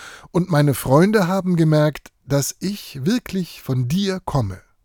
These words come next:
Guter Vater, ich habe meinen Freunden alles von dir erzählt. Ich habe meine Freunde so lieb, wie du mich lieb hast. Ich werde meine Freunde immer lieb haben, weil du mich auch immer lieb hast.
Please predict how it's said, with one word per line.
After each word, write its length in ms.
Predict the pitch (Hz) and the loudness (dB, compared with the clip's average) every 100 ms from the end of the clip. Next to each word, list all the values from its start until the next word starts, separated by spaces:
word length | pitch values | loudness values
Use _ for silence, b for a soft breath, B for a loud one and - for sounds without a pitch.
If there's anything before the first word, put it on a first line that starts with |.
| _ _ _ - | _ _ _ -4
Guter 340 | 190 233 208 | -2 0 -4
Vater, 640 | - 131 92 - - - _ _ | -4 -6 -6 -10 -16 -16 _ _
ich 160 | - 160 | -8 -2
habe 240 | 175 180 | 2 4
meinen 380 | 160 147 143 123 | 4 2 2 0
Freunden 520 | - 131 170 170 160 - | -2 0 2 2 -2 -2
alles 480 | 180 214 202 - | -4 -4 -6 -8
von 240 | - 110 110 | -6 -6 -4
dir 320 | 135 165 156 | -2 -2 -2
erzählt. 760 | - 143 - 175 127 - - - B B B B | -4 -8 -6 -6 -6 -12 -20 -20 B B B B
Ich 160 | - 170 | -6 -4
habe 200 | 220 214 | 0 2
meine 260 | 190 170 | 2 2
Freunde 440 | 135 - 170 196 185 | 0 2 2 6 4
so 200 | 139 156 | 6 4
lieb, 460 | 151 202 226 - - - | 4 0 -2 -6 -14 -10
wie 180 | 135 180 | -2 0
du 180 | 240 233 | 0 0
mich 320 | 165 107 - | 0 -2 -6
lieb 260 | 98 92 - | -12 -12 -12
hast. 500 | 90 - - - - B B B B B | -12 -10 -12 -12 -20 B B B B B
Ich 140 | - | -2
werde 220 | 226 233 | 2 4
meine 240 | 190 180 156 | 4 4 2
Freunde 420 | - 160 185 180 | 2 2 4 2
immer 400 | - 185 175 123 | 2 4 6 4
lieb 300 | 95 92 - | 2 -8 -12
haben, 580 | - 87 90 - - 156 _ b b b | -12 -12 -16 -20 -20 -20 _ b b b
weil 160 | 120 | -2
du 320 | 117 175 220 | 0 2 2
mich 360 | 214 190 185 - | 2 2 0 0
auch 360 | 185 185 214 - - | 4 4 2 -10 2
immer 300 | 156 180 185 | 6 6 6
lieb 320 | 175 202 - | 2 -2 -4
hast. 540 | - - - - - | -14 -14 -12 -12 -14